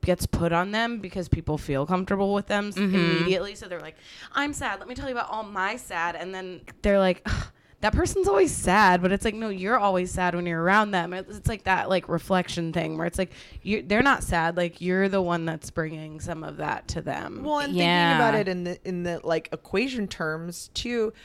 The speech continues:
Speaker 3: I think that cancer can f-, people feel like that around cancer because they are this, like, culmination of all the facets of being a human. And so it's
Speaker 2: Mm-hmm.
Speaker 3: like, they know,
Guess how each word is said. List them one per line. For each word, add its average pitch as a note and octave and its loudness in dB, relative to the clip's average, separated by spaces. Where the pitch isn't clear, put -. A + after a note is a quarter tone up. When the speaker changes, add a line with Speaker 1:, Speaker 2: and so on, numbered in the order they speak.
Speaker 3:
I F3+ -4
think G#3 -4
that D#3+ -2
cancer F#3+ -4
can E3 -8
f-, - -16
people G3 -2
feel F#3 0
like F#3+ 0
that E3+ 0
around D#3 -6
cancer D#3 -8
because D3+ -6
they D#3+ 2
are E3 2
this, D#3+ -2
like, D#3+ -2
culmination F3 0
of E3 -2
all E3 2
the E3 -2
facets D#3 0
of D#3 -4
being E3 -6
a D#3+ -2
human. F3+ -2
And F3 4
so F3+ 6
it's E3+ 4
Speaker 2:
Mm-hmm. E3 0
Speaker 3:
like, F3 2
they F#3+ 2
know, F#3+ 4